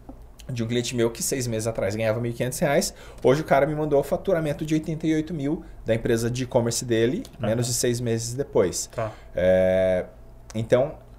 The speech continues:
Speaker 1: assim, a pessoa pode ter esse treinamento
Speaker 2: E,
Speaker 1: online.
Speaker 2: e esse treinamento é ma-, é pessoal, não é corporativo?
Speaker 1: Uh-uh.
Speaker 2: Tá. Você, você, você não fez o cara ganhar oitenta e seis porque você deu dica de negócio,
Speaker 1: Vou dar um
Speaker 2: né?
Speaker 1: exemplo de eu ser desorganizado. Posso ir daí?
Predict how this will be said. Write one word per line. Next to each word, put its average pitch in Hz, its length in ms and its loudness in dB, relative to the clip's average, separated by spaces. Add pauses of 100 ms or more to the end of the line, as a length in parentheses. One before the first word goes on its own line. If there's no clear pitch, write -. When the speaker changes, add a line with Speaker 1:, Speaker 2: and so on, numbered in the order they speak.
Speaker 1:
assim, 107 320 -2
a 101 100 -4
pessoa - 260 -2
pode 143 280 6
ter 135 100 4
esse - 160 2
treinamento 123 560 0
Speaker 2:
E, - 80 -2
Speaker 1:
online. 127 460 2
Speaker 2:
e 147 100 -2
esse 139 160 -6
treinamento 147 800 -4
é 151 360 4 (280)
ma-, 127 260 0
é 127 100 2 (220)
pessoal, 135 840 2 (140)
não 135 300 -2
é 147 240 4
corporativo? 180 760 0 (240)
Speaker 1:
Uh-uh. 120 280 -6 (280)
Speaker 2:
Tá. 107 240 -4 (180)
Você, 127 280 -4
você, 127 240 -4 (200)
você 123 160 -4
não 131 100 -2
fez 156 280 2
o - 40 -2
cara 131 220 6
ganhar 123 200 6
oitenta 127 360 2
e 120 60 -2
seis 123 220 -6
porque 147 220 -4
você 160 140 -4
deu 156 160 2
dica 156 500 10
de 143 180 -2
negócio, 131 460 6
Speaker 1:
Vou - 20 0
dar 120 60 4
um 117 40 2
Speaker 2:
né? 113 60 2
Speaker 1:
exemplo 113 340 -2
de 120 80 -2
eu 113 40 2
ser 123 140 -2
desorganizado. 113 520 0
Posso 104 220 0
ir - 20 -4
daí? 127 200 2